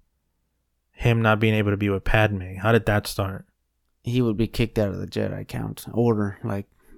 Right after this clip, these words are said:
Speaker 2: bam.
Speaker 1: Oh, so
Speaker 2: Like,
Speaker 1: if you're
Speaker 2: they're not allowed to, like, form attachments with anybody.
Speaker 1: Oh, if you're
Speaker 2: Be-
Speaker 1: a Jedi?
Speaker 2: Yeah, because you should be able to, like, focus on everyone except, instead of just the one.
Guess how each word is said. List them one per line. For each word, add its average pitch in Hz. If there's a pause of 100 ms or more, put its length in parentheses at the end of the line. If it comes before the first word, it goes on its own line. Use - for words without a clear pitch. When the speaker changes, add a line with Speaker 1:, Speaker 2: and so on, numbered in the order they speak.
(480)
Speaker 2:
bam. 107 (520)
Speaker 1:
Oh, 117
so 117
Speaker 2:
Like, 101
Speaker 1:
if 107
you're 113
Speaker 2:
they're 131
not 131
allowed 113
to, 117
like, 85 (360)
form 113
attachments -
with -
anybody. 50 (400)
Speaker 1:
Oh, 113
if 101
you're 104
Speaker 2:
Be- 98
Speaker 1:
a 104
Jedi? 123
Speaker 2:
Yeah, 120
because 107
you 113
should 110
be 110
able 107
to, 98 (1080)
like, 73
focus 117
on 98
everyone 110
except, 104 (520)
instead 110
of 101
just 104
the 104
one. 95